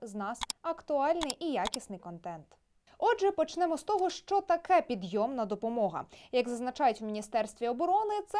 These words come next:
грошова компенсація витрат, яку можуть отримати ті військовослужбовці, що проходять військову службу за контрактом, та ті, що проходять кадрову військову службу, військову службу за призовом осіб офіцерського складу Збройних сил України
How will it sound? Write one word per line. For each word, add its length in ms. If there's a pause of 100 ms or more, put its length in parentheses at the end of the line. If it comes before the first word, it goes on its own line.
(120)
грошова 400
компенсація 800
витрат, 520 (200)
яку 260
можуть 400
отримати 520
ті 260
військовослужбовці, 1040
що 200
проходять 540
військову 460
службу 460
за 140
контрактом, 680 (260)
та 140
ті, 220
що 160
проходять 500
кадрову 520
військову 420
службу, 560 (180)
військову 440
службу 440
за 140
призовом 560
осіб 380
офіцерського 600
складу 360
Збройних 520
сил 200
України 500